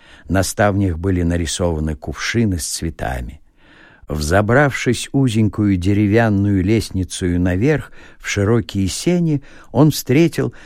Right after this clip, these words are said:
отворявшуюся со скрипом дверь и толстую старуху в пестрых ситцах,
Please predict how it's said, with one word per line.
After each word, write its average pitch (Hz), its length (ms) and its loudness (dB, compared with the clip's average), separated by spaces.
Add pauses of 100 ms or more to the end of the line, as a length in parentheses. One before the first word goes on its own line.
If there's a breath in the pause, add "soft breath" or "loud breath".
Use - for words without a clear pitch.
(220 loud breath)
отворявшуюся 120 1160 0
со 110 180 0
скрипом 117 600 0
дверь 143 400 2
и 127 80 2
толстую 135 540 0
старуху 127 580 0
в - 120 -8
пестрых - 520 -2
ситцах, - 560 -4